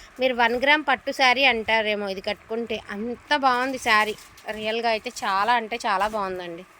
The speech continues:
So ఇదంతా కూడా శారీ అంతా కూడా బ్రొకెట్ స్టైల్ అయితే, ఓ సారీ, ఇదిగోండి ఇది, ఇది శారీ. ఇది కూడా అంతే వన్ గ్రామ్ పట్టు శారీ లాగా ఉందండి లుక్ వైజ్. ఎంత బాగుంది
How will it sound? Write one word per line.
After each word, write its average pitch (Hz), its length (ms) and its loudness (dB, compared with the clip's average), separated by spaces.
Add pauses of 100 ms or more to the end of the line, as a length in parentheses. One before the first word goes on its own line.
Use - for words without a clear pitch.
(1700)
So - 60 -14 (120)
ఇదంతా 240 380 2
కూడా 277 200 2
శారీ 233 360 6
అంతా 254 200 0
కూడా 262 160 2
బ్రొకెట్ 226 420 2
స్టైల్ 247 320 -2
అయితే, 220 280 -4 (180)
ఓ 202 180 -4 (120)
సారీ, 208 320 -4 (220)
ఇదిగోండి 170 420 -6
ఇది, 180 100 -8 (1800)
ఇది 302 140 0
శారీ. 196 480 4
ఇది 208 140 -2
కూడా 262 220 6
అంతే 233 340 2
వన్ 208 260 2
గ్రామ్ 254 240 2
పట్టు 233 200 0
శారీ 220 280 2
లాగా 214 320 4
ఉందండి 202 360 -2
లుక్ 190 220 -6
వైజ్. 185 240 2 (840)
ఎంత 202 180 -6
బాగుంది 233 300 4